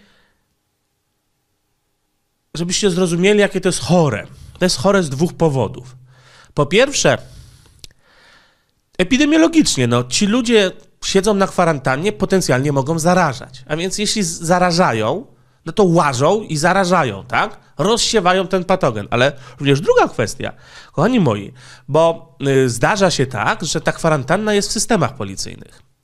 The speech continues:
A ty o niej nie wiesz, bo nikt cię nie powiedział. Bo na przykład wysyłają ci informacje o kwarantannie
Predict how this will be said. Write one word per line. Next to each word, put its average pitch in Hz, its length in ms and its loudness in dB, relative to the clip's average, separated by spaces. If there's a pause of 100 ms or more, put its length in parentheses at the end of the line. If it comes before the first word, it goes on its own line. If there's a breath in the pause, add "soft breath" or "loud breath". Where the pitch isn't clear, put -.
(560 soft breath)
A 135 100 0
ty 165 120 2
o 156 40 6
niej 196 160 2
nie 240 200 4
wiesz, 120 160 -2
bo 117 100 0
nikt 131 160 -2
cię 151 100 0
nie 156 120 0
powiedział. 156 460 2
Bo 127 140 -4
na 196 120 0
przykład 220 440 0 (260 loud breath)
wysyłają 202 460 2
ci - 120 -6
informacje 175 600 -2
o 151 60 -2
kwarantannie 156 960 -2